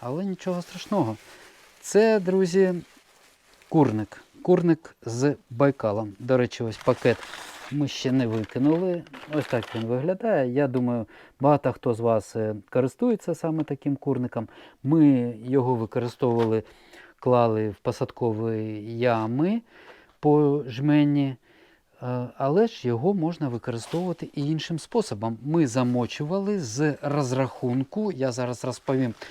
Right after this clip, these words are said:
рецепт. Ось дивіться, у нас тут п'ять кілограмів ця пачка, цей пакунок.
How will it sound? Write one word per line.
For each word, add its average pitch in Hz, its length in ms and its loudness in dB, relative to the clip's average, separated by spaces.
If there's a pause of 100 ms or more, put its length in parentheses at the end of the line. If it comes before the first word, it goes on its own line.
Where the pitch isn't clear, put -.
(220)
рецепт. 131 460 0 (160)
Ось 131 200 0
дивіться, 127 560 0 (460)
у 131 120 -4
нас 135 200 2
тут - 220 -4
п'ять 131 420 0 (460)
кілограмів 127 720 -2 (120)
ця 113 380 -4 (580)
пачка, 107 380 -4 (500)
цей 117 160 -2
пакунок. 107 560 -8